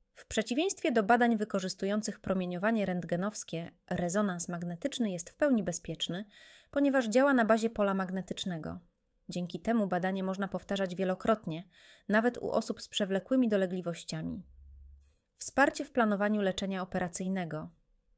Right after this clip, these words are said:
Rezonans magnetyczny znajduje zastosowanie między innymi przy planowaniu operacji w obrębie biodra.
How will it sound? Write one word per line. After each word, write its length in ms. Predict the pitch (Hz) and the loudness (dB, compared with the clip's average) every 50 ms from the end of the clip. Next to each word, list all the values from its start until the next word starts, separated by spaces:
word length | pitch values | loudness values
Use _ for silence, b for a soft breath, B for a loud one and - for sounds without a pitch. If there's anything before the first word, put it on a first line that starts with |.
| _ _ _ _ _ _ _ _ _ - | _ _ _ _ _ _ _ _ _ -2
Rezonans 500 | - 185 180 202 233 233 208 196 185 - | 0 2 4 4 4 4 4 2 0 0
magnetyczny 600 | 190 180 185 185 180 - - 277 - 269 240 220 | -2 -4 -2 -4 -4 0 0 0 2 2 2 2
znajduje 380 | 226 196 190 180 190 202 196 185 | 2 0 -2 0 0 0 0 0
zastosowanie 640 | 185 175 - - 185 - 175 170 185 196 190 180 | -2 -4 -4 -4 -6 -4 -4 -4 -4 -2 -4 -4
między 280 | 175 175 175 175 165 175 | -4 -4 -4 -4 -4 -4
innymi 500 | - - 170 170 170 196 226 233 214 190 | -4 -4 -4 -2 -2 0 0 0 0 -2
przy 160 | - - - | -4 -8 -8
planowaniu 520 | - - 175 180 175 175 208 226 226 - - | -6 -4 -4 -4 -2 -2 -2 -2 -2 -2 -4
operacji 480 | 185 - - 175 180 180 - - 175 | -6 -4 -2 -2 -2 -2 -4 -6 -8
w 60 | - | -6
obrębie 440 | - - 170 - 175 170 175 175 170 | -4 -4 -2 -2 -2 -2 -2 -4 -4
biodra. 460 | 160 165 156 151 151 - 160 151 165 | -4 -4 -6 -6 -6 -6 -8 -8 -8